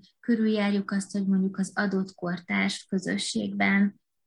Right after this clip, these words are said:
hogyan viselkedik a kisgyerek vagy a fiatal.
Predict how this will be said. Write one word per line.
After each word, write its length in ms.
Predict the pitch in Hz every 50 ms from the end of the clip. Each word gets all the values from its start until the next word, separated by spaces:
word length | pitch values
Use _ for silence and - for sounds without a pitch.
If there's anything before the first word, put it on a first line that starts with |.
| _ _ _ _ _
hogyan 340 | - 202 190 196 185 185
viselkedik 720 | 185 180 - - - - - 196 - 214 202 190 190 196 196
a 60 | 190
kisgyerek 560 | 190 - 190 185 - 196 196 190 196 196 190 -
vagy 160 | 190 190 190
a 80 | 190
fiatal. 720 | - - - 196 190 196 190 - - 226 233 247 269 269